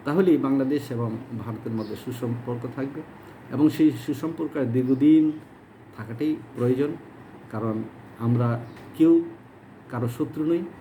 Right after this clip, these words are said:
প্রত্যেকেই প্রত্যেকের উপরে আমরা নির্ভরশীল হতে চাই এবং প্রত্যেকেই প্রত্যেকের যে সহযোগিতার হাত, ভালোবাসার, আহ, যে হাত, আমরা, আহ, সেটা এগিয়ে দিতে চাই। এটাই হওয়া উচিত।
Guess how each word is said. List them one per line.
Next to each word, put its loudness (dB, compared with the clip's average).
প্রত্যেকেই -6
প্রত্যেকের -4
উপরে 0
আমরা -4
নির্ভরশীল 0
হতে -4
চাই -6
এবং 2
প্রত্যেকেই -2
প্রত্যেকের 0
যে 0
সহযোগিতার 0
হাত, -6
ভালোবাসার, -2
আহ, -6
যে -2
হাত, -4
আমরা, 0
আহ, -6
সেটা -6
এগিয়ে 0
দিতে -2
চাই। -10
এটাই 2
হওয়া 0
উচিত। -8